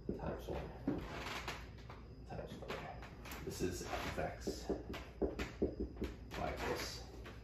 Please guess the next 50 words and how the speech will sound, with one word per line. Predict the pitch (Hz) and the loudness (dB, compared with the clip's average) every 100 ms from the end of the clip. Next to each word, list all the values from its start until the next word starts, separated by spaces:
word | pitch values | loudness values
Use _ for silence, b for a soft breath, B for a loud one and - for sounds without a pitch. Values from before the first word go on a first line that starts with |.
| - | 0
f | - | 4
of | 92 | 8
x | - - | 6 6
equals | - - | 0 2
one | - - | 2 4
over | - | 4
x. | - - - - - | 4 0 0 6 10
And | |
so | - 123 | 12 12
then | 127 | 12
this | 143 151 | 12 12
is | 139 | 12
equal | 127 107 123 | 12 12 10
to | - 120 107 | 12 10 12
one | 113 117 | 12 12
half | 123 113 151 - - - | 12 12 12 8 -4 0
times | - 107 104 | 10 10 12
one | 101 90 - - - | 10 10 8 4 2
plus | - 90 - | 10 10 10
one | - 90 87 | 8 8 10
third | 107 95 - - - | 12 12 10 2 0
times | - - - | 4 4 6
one | - - - - - - - | 6 6 2 0 0 0 4
plus | - - | 4 6
one | 76 78 - | 8 8 8
fourth | 95 92 - - | 10 10 10 2
times | - - - | 0 2 2
one | - - - - - - - | 2 4 2 2 2 2 2
plus | - - - | 6 6 8
one | 113 110 | 12 12
fifth | - 165 - | 12 10 10
times | - - | 8 8
one. | - - - | 10 10 8
So | - | 6
it's | 110 | 2
just | 107 | 4
the | 113 | 4
sum | 110 120 113 | 12 12 12
of | 104 107 | 12 12
one | 110 | 12
half | 110 110 107 | 12 12 12
plus | 107 - | 8 8
one | 95 | 6
third | 92 95 98 98 | 10 12 12 10
plus | 95 - | 6 6
one | 87 - | 4 6
fourth | 90 90 - | 6 6 6
plus | 87 82 | 4 8
one | 95 90 | 8 12
fifth. | 156 139 | 12 12